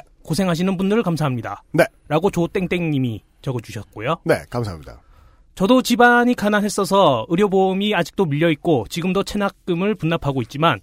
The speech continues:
Speaker 1: 취업한 지 삼 년도 지났고 여력이 생겨 적은 돈이지만 돕고 싶네요.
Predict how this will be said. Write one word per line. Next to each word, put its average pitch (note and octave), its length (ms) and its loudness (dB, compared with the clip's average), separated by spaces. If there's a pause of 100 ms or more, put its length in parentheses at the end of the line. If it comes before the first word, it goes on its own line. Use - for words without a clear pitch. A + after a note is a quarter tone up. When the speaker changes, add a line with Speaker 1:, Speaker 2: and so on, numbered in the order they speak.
Speaker 1:
취업한 A#3 340 2
지 A3 100 0
삼 G#3+ 140 -2
년도 G#3+ 220 0
지났고 D3 480 -4 (380)
여력이 D3 400 2
생겨 D3 320 0
적은 E3 280 0
돈이지만 F3+ 400 -2
돕고 E3+ 200 -2
싶네요. B2+ 340 -2